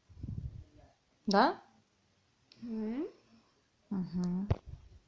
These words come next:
Speaker 1: Мабуть, потрібно ось тут добавити ще одну коричневу гілочку.
Speaker 2: Так. Ми
Speaker 1: І я без
Speaker 2: хочемо намалювати од-, останню,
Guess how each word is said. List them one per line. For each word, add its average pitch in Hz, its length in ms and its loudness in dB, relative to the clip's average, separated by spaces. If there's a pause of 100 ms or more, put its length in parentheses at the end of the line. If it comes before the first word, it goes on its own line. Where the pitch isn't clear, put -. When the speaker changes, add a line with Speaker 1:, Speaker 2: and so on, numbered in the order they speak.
(300)
Speaker 1:
Мабуть, 202 360 4
потрібно 190 480 4
ось 185 120 -2
тут 220 180 0
добавити 180 400 4
ще 185 140 0
одну 180 200 4
коричневу 175 600 2
гілочку. 165 640 -4 (600)
Speaker 2:
Так. 262 240 -6 (1300)
Ми 277 240 4 (120)
Speaker 1:
І 208 260 6
я 175 140 4
без 180 240 4 (180)
Speaker 2:
хочемо 269 300 0
намалювати 254 760 2 (280)
од-, 247 220 0 (220)
останню, 277 640 0